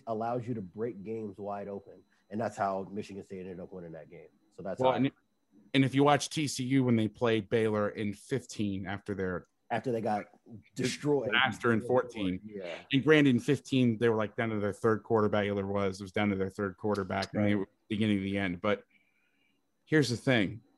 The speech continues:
Speaker 2: You know, you brought up Michigan State and T C U. They're both playing quarters. Well, what's quarters? It's four across man with a four-man pass rush.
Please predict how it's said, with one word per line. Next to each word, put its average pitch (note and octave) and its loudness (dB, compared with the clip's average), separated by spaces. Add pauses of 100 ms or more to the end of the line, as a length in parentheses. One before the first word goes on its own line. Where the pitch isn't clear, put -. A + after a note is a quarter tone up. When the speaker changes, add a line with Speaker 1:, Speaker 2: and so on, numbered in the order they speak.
(120)
Speaker 2:
You A#2+ -2
know, A2+ 4
you A2 0
brought A#2+ 6
up G#2 0
Michigan A2 -2
State A2 -2
and G#2 -2
T A2+ -4
C - -10
U. G2+ -4
They're G2 -4
both G#2+ 0
playing G#2 -2
quarters. G#2 -4
Well, G#2 0
what's B2 0
quarters? G#2 0
It's F#2 -14
four B2+ 4
across B2 2
man A2+ 0
with G#2 -4
a - -20
four-man G2+ -2
pass G2+ -10
rush. - -18